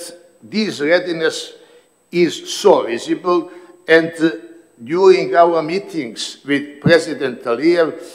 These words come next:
we were occasioned to see that he is determined to do everything to realize it.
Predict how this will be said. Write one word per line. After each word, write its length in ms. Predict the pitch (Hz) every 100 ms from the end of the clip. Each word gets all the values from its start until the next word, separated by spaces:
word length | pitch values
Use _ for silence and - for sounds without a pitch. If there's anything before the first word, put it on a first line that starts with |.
| - - - _ -
we 360 | 127 185 180
were 340 | - 180 180 170
occasioned 600 | - 175 185 160 151 -
to 100 | 147
see 360 | - - 190 135
that 400 | 170 - - -
he 640 | - - 202 208 - - -
is 260 | 180 151
determined 840 | - 160 147 - 180 180 147 110 104 - - -
to 140 | 156 -
do 280 | 196 190 190
everything 880 | 170 175 170 143 - 160 151 - -
to 140 | 147
realize 540 | 147 151 120 117 110 131
it. 120 | -